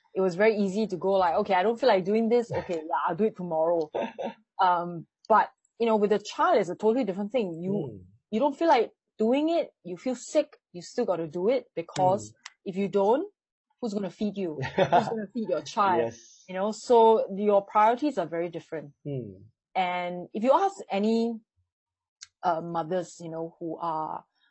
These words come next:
Speaker 1: uh, relying on the business for income, they will tell
Speaker 2: Mm.
Speaker 1: you the same thing.
Speaker 2: Yep.
Speaker 1: They'll probably also tell you that no matter what happens, even though they are sick, they will still work because
Speaker 2: Mm.
Speaker 1: it is a matter of,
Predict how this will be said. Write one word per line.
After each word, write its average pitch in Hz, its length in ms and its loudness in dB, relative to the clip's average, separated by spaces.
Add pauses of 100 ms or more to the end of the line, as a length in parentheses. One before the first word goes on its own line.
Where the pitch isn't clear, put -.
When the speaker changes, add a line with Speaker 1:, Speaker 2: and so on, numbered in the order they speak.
(240)
Speaker 1:
uh, 165 380 -2
relying 185 640 2
on 170 220 -4
the 156 80 -8
business 175 440 -10
for - 180 -10
income, 151 480 -10
they 160 100 -8
will 160 100 -6
tell 147 180 -4
Speaker 2:
Mm. 190 40 -6
Speaker 1:
you 180 60 -8
the 156 100 -16
same 156 260 -12
thing. 156 300 -12 (200)
Speaker 2:
Yep. 123 140 -6
Speaker 1:
They'll 190 100 2 (200)
probably 220 380 6
also 180 260 -2
tell 165 280 -6
you 165 140 -6
that 165 220 -4 (340)
no 175 100 -6
matter 214 160 0
what 214 160 6
happens, 185 640 -6
even 196 220 -6
though 202 120 0
they 170 120 -4
are - 100 -12
sick, - 340 -10
they 170 60 -10
will 151 120 -14
still 175 260 -8
work 160 380 -4
because 196 560 0
Speaker 2:
Mm. - 40 -20 (640)
Speaker 1:
it 226 300 4
is 202 340 6
a 190 80 2
matter 190 380 0
of, 170 420 2